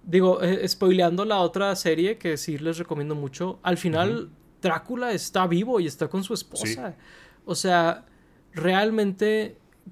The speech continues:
Speaker 1: ¿qué es lo que van a, cómo lo van a usar? Porque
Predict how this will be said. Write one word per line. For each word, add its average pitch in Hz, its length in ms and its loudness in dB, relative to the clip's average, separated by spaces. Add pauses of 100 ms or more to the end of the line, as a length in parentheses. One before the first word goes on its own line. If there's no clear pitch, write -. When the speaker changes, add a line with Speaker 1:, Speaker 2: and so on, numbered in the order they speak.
(140)
Speaker 1:
¿qué 175 160 4
es 180 120 0
lo 220 140 0
que 190 240 -2
van 160 380 2
a, 196 280 -2 (400)
cómo 185 220 4
lo 220 100 4
van 185 200 2
a 214 40 0
usar? 202 500 0
Porque 165 500 -4